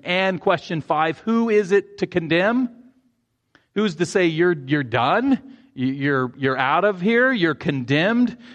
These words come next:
No one can accuse you and no one can condemn you. Why? Because it has nothing to do with you. It has nothing to do with your ability to be righteous.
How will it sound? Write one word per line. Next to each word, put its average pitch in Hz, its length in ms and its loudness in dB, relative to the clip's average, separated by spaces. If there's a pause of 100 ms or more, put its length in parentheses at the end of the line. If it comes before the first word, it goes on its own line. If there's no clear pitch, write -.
No 214 320 4
one 277 240 2
can 226 160 2
accuse 208 480 -2
you 202 160 2
and 170 140 0
no 202 160 4
one 202 200 0
can 175 220 -4
condemn 165 440 -2
you. 127 120 0
Why? 165 540 2 (880)
Because 220 240 0
it 240 80 2
has 233 240 2
nothing 226 360 0
to 220 60 0
do 247 240 2
with 311 240 2
you. 107 320 -4 (360)
It 185 100 2
has 208 200 0
nothing 226 340 0
to 220 60 0
do 233 200 2
with 226 160 0
your 220 180 4
ability 220 540 4
to 202 80 2
be 208 180 -2
righteous. 214 560 0